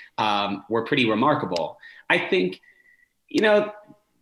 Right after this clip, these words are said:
the interesting part here, like you said, the obstruction section of the report is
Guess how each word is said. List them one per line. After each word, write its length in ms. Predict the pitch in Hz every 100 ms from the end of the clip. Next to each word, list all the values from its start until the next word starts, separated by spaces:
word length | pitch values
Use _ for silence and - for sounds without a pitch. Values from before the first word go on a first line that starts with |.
| _ _
the 160 | 208 233
interesting 400 | 247 311 262 208
part 260 | 175 160
here, 360 | 151 113 101 90
like 220 | 127 147
you 40 | 151
said, 420 | - 120 110 104
the 80 | 113
obstruction 480 | - - 143 - 143
section 380 | 120 117 - 110
of 80 |
the 60 | 101
report 640 | 95 - - 104 95 90 - -
is 220 | 160